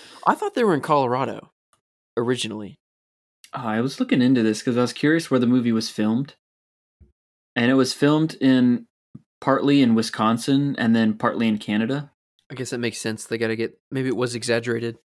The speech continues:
Speaker 1: <laughs> with the Canadian snow.
Speaker 2: Yeah. But I felt like it was, like, New York area.
Speaker 1: It
Speaker 2: But I
Speaker 1: was,
Speaker 2: could be
Speaker 1: I
Speaker 2: wrong.
Speaker 1: think it was
Speaker 2: Like, outside of
Speaker 1: suburbs.
Speaker 2: Buffalo or something like that.
Speaker 1: Yeah, I remember,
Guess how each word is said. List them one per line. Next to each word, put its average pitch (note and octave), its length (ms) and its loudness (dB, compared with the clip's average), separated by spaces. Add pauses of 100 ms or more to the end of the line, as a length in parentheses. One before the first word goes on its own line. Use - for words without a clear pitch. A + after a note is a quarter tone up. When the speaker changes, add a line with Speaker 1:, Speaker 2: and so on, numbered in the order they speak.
(180)
Speaker 1:
<laughs> - 300 -8
with C3 140 -8
the A#2+ 60 -6
Canadian A#2 440 -4
snow. A#2+ 360 -6 (960)
Speaker 2:
Yeah. A2+ 340 -2 (680)
But C#3+ 380 2
I D3+ 120 2
felt C#4 240 0
like D#4 200 0
it A3 120 2
was, F3+ 200 2
like, D3+ 400 2 (500)
New A#2+ 180 2
York A2 380 2
area. E2+ 540 -8
Speaker 1:
It D#3+ 220 -2
Speaker 2:
But B2+ 120 -6
I - 20 2
Speaker 1:
was, A#2+ 100 0
Speaker 2:
could A#2+ 120 -2
be A2+ 100 -6
Speaker 1:
I - 40 -6
Speaker 2:
wrong. G2+ 160 -8
Speaker 1:
think G3+ 180 -8
it C#3+ 80 -2
was A#2 160 0
Speaker 2:
Like, C3+ 160 0
outside D#3+ 320 0
of A2+ 60 -4
Speaker 1:
suburbs. A#2+ 200 0
Speaker 2:
Buffalo G#2 260 -2
or G2+ 120 -2
something G#2 320 -6
like G2 200 -4
that. F#2+ 320 -6 (580)
Speaker 1:
Yeah, C3+ 120 2 (120)
I C3+ 40 0
remember, F3 540 0